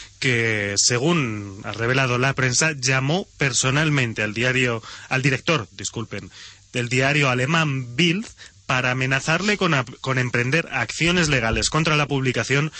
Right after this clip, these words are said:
si difundía un artículo sobre un préstamo personal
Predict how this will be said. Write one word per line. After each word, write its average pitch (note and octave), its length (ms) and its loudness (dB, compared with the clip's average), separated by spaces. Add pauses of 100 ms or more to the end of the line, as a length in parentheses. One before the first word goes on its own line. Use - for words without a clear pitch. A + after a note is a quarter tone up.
(240)
si - 180 2
difundía C#3 640 2 (280)
un D3 160 0
artículo C#3 540 0
sobre C3 320 2
un D3+ 140 0
préstamo B2+ 560 -2
personal B2 520 0